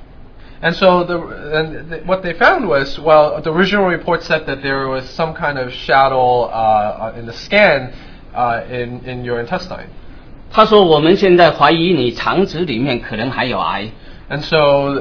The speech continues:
Speaker 1: the doctor told me that I suspect there might be something there as well.
Speaker 2: 所以要把这个肚子打开来看。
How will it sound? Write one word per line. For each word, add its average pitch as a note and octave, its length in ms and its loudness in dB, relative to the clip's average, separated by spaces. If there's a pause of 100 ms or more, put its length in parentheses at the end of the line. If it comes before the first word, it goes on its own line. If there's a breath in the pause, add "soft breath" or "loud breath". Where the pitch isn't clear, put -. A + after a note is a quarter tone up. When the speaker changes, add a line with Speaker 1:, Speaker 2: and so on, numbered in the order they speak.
(580)
Speaker 1:
the C3+ 120 -14
doctor D#3 300 0
told D#3+ 200 -4
me D3+ 100 -8
that C3+ 160 -2 (180)
I C3+ 120 -4
suspect D3+ 400 -4 (140)
there C#3 140 -4
might B2+ 140 -4
be B2+ 80 -14
something D#3+ 480 -4
there A#2+ 200 -2
as A2 160 -10
well. G#2+ 200 -2 (160)
Speaker 2:
所 D#3 180 -4
以 F3+ 60 0
要 D#3+ 100 4
把 A2 420 2
这 D#3+ 120 -6
个 C#3+ 100 -2
肚 C#3 200 -8
子 G#2+ 140 -8
打 F#2+ 200 -4
开 C3+ 160 -2
来 G#2 100 -4
看。 G#2+ 220 -8